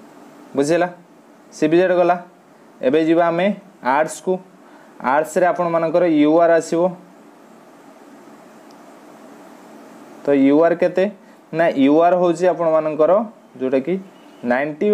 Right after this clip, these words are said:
ଫାଇଭ୍ ପଏଣ୍ଟ ସିକ୍ସ ଜିରୋ। ତାପରେ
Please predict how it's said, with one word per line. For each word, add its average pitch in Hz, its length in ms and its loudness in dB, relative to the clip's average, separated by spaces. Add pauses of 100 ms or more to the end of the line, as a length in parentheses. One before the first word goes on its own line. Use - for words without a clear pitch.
(120)
ଫାଇଭ୍ 160 280 0
ପଏଣ୍ଟ 147 300 -2 (540)
ସିକ୍ସ - 460 -2
ଜିରୋ। 95 240 -6 (1700)
ତାପରେ 135 320 0